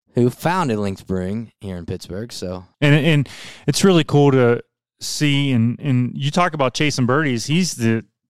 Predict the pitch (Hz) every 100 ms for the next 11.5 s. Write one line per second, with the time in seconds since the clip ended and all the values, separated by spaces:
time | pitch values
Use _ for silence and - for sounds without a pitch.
0 | _ _ 123 - 226 185 123 92 135 117
1 | 117 120 117 104 117 127 123 143 151 139
2 | 123 104 - 151 151 139 147 151 156 160
3 | 143 - - - _ - 143 147 147 135
4 | - 131 135 143 - 151 147 - - _
5 | - 156 151 160 160 160 - - _ -
6 | 139 135 139 139 131 120 - 143 156 156
7 | 139 - - 156 151 - 160 151 139 143
8 | 151 139 147 147 160 - 151 147 143 139
9 | 156 160 135 131 151 160 156 147 - 143
10 | 135 139 - 151 135 120 139 143 143 139
11 | - 131 127 120 -